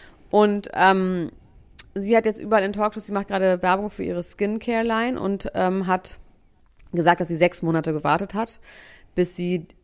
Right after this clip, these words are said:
äh, den, die, äh, die Kinder ihm vorgestellt haben. Dass sie sich aber inzwischen einfach sehr, sehr gut verstehen und dass die einfach,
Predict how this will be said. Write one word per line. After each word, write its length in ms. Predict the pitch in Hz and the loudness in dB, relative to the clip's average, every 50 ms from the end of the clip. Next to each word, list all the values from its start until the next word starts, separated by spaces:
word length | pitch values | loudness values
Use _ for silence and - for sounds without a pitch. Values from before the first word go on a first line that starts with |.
| _ _ _ _ _ _ - - - - | _ _ _ _ _ _ -20 -20 -8 0
äh, 200 | - 175 165 165 | 2 4 4 6
den, 200 | 165 170 170 165 | 4 4 4 4
die, 160 | 160 160 - - | 2 0 0 0
äh, 200 | - 160 156 151 | 0 0 0 0
die 120 | 156 156 | -2 -4
Kinder 240 | - 165 165 160 151 | -4 -2 -2 0 0
ihm 140 | 147 143 - | -2 -4 -4
vorgestellt 520 | - 143 143 143 143 - - 139 135 131 | -2 -2 -2 -2 -4 -6 -6 -6 -4 -4
haben. 120 | 147 143 147 | -4 -4 -4
Dass 120 | 147 - | -4 -6
sie 80 | - 160 | -8 -8
sich 160 | 165 160 180 | -6 -2 -2
aber 80 | 156 | -2
inzwischen 300 | 160 160 - 202 190 - | -2 -2 -4 -6 -8 -6
einfach 180 | 202 180 175 170 | -6 -6 -6 -4
sehr, 180 | - 170 170 170 | 0 0 0 2
sehr 120 | 170 165 | 2 0
gut 120 | 170 - | -2 -4
verstehen 440 | - 170 165 - - 226 233 240 226 | -6 -6 -6 -2 0 0 2 2 2
und 100 | 196 175 | 0 0
dass 120 | 175 180 - | -2 -2 -4
die 120 | - - | -4 -6
einfach, 280 | - 160 165 196 196 | -6 -4 -4 -4 -4